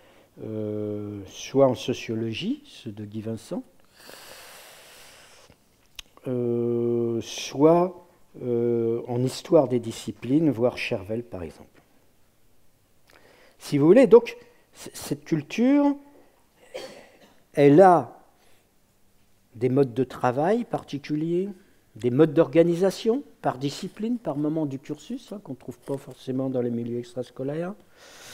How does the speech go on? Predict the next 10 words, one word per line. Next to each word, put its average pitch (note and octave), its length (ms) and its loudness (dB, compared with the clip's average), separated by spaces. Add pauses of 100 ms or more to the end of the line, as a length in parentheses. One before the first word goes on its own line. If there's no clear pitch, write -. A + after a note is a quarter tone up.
(460)
avec C#3+ 300 4
des D#3+ 100 8
pratiques - 480 0
langagières D#3+ 580 2
spécifiques, - 800 -10 (1600)
des C3 140 0
valeurs D#3 460 4
spécifiques, - 760 -14
et - 60 -14
cetera. - 400 -16